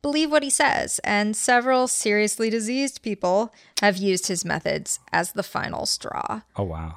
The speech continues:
Speaker 1: Stories of believers circulate on the internet, in popular magazines, and are broadcasted as well. The scientific investigations are often presented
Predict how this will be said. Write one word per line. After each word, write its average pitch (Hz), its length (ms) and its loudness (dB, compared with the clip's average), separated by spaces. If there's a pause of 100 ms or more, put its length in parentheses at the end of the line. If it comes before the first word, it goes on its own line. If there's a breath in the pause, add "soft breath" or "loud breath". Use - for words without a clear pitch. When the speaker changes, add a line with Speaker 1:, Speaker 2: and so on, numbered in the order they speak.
(100)
Speaker 1:
Stories 240 580 4
of 214 160 0
believers 202 440 0
circulate 220 440 0
on 202 100 4
the 202 140 -2
internet, 190 420 0
in 196 140 -4
popular 254 400 0
magazines, 180 680 0
and - 180 2
are 269 140 4
broadcasted 269 640 2
as 214 120 -4
well. - 300 -6 (320 soft breath)
The 208 80 0
scientific 226 600 2
investigations 180 920 -4
are 208 240 -2
often 247 380 0
presented 107 640 -6